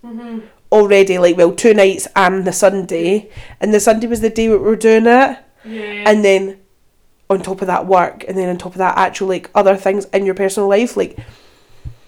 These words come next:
Speaker 1: Actually going places. And
Speaker 2: not gonna lie, it's quarter to ten right now on a Tuesday night, and we're sitting here doing a podcast. Like, this is the time to fit it in.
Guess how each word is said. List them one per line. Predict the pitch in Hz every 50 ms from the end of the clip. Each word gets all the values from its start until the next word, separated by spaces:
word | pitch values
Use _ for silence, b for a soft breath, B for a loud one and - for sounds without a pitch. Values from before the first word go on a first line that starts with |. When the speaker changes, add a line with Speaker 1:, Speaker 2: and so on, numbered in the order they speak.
| - _ _ _
Speaker 1:
Actually | - 233 220 - 240 247 240
going | - 220 214 214 220
places. | 220 262 247 233 214 - 208 - -
And | 208 208
Speaker 2:
not | 269 285
gonna | 294 311 240
lie, | 208 190 196
it's | 226 208 - -
quarter | - 247 240 233 240
to | - -
ten | - 208 196 214
right | 220 208 190
now | 202 214 208 202 196
on | 196 196
a | 185 180 185 185 180 -
Tuesday | - - 208 196 - 190
night, | 196 190 202 196
and | - 190
we're | 185
sitting | 180 - 185 190
here | 180 190
doing | 190 202 202
a | 196
podcast. | 202 220 214 214 - 254 262 254 247 254 -
Like, | 254 196 196 196
this | - 196 185 - 196
is | 175
the | 180 170
time | - 190 175 180 175
to | 175
fit | 170 - - - -
it | 185 - -
in. | - 175 170